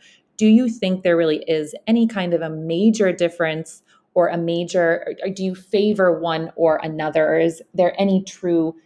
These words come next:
like, major con to how you choose to first introduce food to your children in terms of preparation or how they're experiencing their food?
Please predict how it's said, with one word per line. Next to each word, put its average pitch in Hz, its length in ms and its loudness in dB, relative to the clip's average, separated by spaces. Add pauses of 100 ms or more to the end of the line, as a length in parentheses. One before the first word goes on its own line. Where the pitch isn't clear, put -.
(120)
like, - 220 -12
major 247 440 4
con 156 640 -2
to 175 120 -14
how 175 260 0
you 165 160 -2
choose 156 340 -8
to 165 100 -20
first 151 320 -6
introduce 151 600 -10
food 302 280 2
to 208 80 -4
your 196 160 4
children 185 380 -2
in 160 140 -6
terms 160 280 -10
of 165 160 -8
preparation 151 720 -6
or 143 60 -12
how 156 260 -4
they're 151 140 0
experiencing 135 720 -10
their - 140 -14
food? - 340 -16